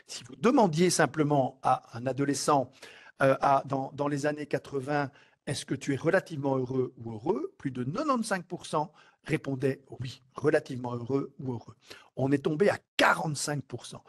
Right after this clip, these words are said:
Donc, effectivement, on a affaire à une jeunesse qui, subjectivement, ne se sent pas heureux et elle n'a pas l'impression de vivre à la bonne époque. C'est-à-dire, ils auraient pu choisir une autre époque, ils l'auraient fait. Ils sont dans cette époque-là.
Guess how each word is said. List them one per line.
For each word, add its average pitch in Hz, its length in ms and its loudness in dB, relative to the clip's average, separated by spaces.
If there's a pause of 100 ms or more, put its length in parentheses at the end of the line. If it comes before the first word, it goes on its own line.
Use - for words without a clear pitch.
(280)
Donc, 131 300 -2
effectivement, 156 600 4
on 180 120 6
a 143 60 6
affaire 139 380 2
à 123 40 -4
une 117 120 -8
jeunesse 160 440 -4 (280)
qui, 160 140 -6
subjectivement, 190 1080 -2 (440)
ne 160 120 4
se - 160 -2
sent 165 220 -4 (100)
pas - 300 2
heureux 139 480 -2
et 139 100 -4
elle 123 120 -4
n'a 127 100 -6
pas 226 200 2
l'impression 175 600 -4 (340)
de 139 160 -4
vivre 143 340 -8
à 135 40 -2
la 117 100 -4
bonne 131 220 2
époque. 127 380 -8
C'est-à-dire, 127 500 -8
ils 120 100 -4
auraient 113 180 -6 (360)
pu 180 100 -4
choisir 139 440 2
une 131 120 4
autre 143 180 0
époque, 175 340 0
ils 123 120 -4
l'auraient 123 200 2
fait. - 300 2 (360)
Ils 208 120 2
sont 294 260 4
dans 214 140 2
cette 175 220 -2
époque-là. 156 460 -2